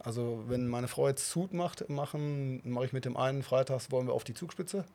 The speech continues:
auch ein bisschen paciger und gescheit rauf. Und den, ist auch ein Kollege, wohnt aber im Harz und wir sehen uns manchmal nur ein oder zweimal im Jahr, aber der hat genauso bescheuerte Ideen. Und das ist Weltklasse.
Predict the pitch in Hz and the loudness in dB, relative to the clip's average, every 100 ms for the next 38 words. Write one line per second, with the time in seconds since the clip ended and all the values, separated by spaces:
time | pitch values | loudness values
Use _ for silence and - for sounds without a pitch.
0 | - 120 127 120 120 127 120 110 - 139 | -4 -4 0 0 0 0 -2 -4 -2 0
1 | 147 170 175 170 127 117 - - - - | 0 0 2 2 0 -4 -8 -18 -20 -20
2 | - - 120 123 120 - 123 151 - 110 | -18 -8 -2 0 0 4 4 4 2 -6
3 | 107 - - 98 98 - - - - - | -6 -8 -8 -8 -8 -14 -20 -20 -12 0
4 | 127 156 143 143 151 165 165 156 135 120 | 0 2 2 4 4 4 4 4 2 2
5 | 127 135 131 123 120 113 101 147 170 127 | 0 2 4 4 4 2 0 -2 0 -2
6 | 117 110 131 127 127 123 117 117 123 117 | -2 -2 -4 -2 -2 -2 -2 -2 -2 -2
7 | - 117 117 110 110 147 165 120 110 98 | 0 0 0 0 0 0 -2 -2 -4 -4
8 | 113 110 123 123 117 - 120 113 117 113 | -6 -4 -4 -4 -8 -6 -4 -2 -4 -2
9 | 110 - - - - _ _ - 107 110 | -2 -4 -14 -20 -20 _ _ -10 -6 -4
10 | 110 107 107 113 - - | -4 -4 -4 -4 -6 -8